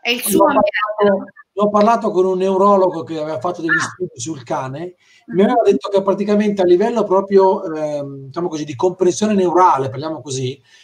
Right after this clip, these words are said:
Speaker 2: un, un mammifero, anche noi che siamo mammiferi, abbiamo la percezione di avere qualcosa sopra la
Speaker 1: Certo,
Speaker 2: testa.
Speaker 1: certo.
Speaker 2: Anche se, anche se ci bendano e andiamo in un posto col soffitto basso,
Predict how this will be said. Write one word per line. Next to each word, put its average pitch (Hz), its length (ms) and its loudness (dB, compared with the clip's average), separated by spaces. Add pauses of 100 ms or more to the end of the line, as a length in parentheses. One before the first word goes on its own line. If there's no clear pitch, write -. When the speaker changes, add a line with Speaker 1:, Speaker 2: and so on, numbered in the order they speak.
(180)
Speaker 2:
un, 208 280 2
un 202 380 6
mammifero, 202 840 4 (160)
anche 160 260 -6
noi 185 280 -2
che 131 80 -14
siamo 139 180 -6
mammiferi, 151 540 -4 (360)
abbiamo 208 400 4
la 170 160 2
percezione 175 600 0
di 147 120 -2
avere 160 340 0
qualcosa 151 460 -6
sopra 127 440 -10 (180)
la - 80 -16
Speaker 1:
Certo, 453 500 -2
Speaker 2:
testa. - 80 -8 (260)
Speaker 1:
certo. 320 260 0
Speaker 2:
Anche 220 420 -2
se, 202 120 2
anche 220 200 0
se 202 120 -2
ci 196 180 -4
bendano 156 720 2 (220)
e 170 100 -6
andiamo 202 340 -2
in 196 80 0
un 185 140 -4
posto 208 340 -2
col 180 200 0
soffitto 196 480 -6
basso, 165 600 -4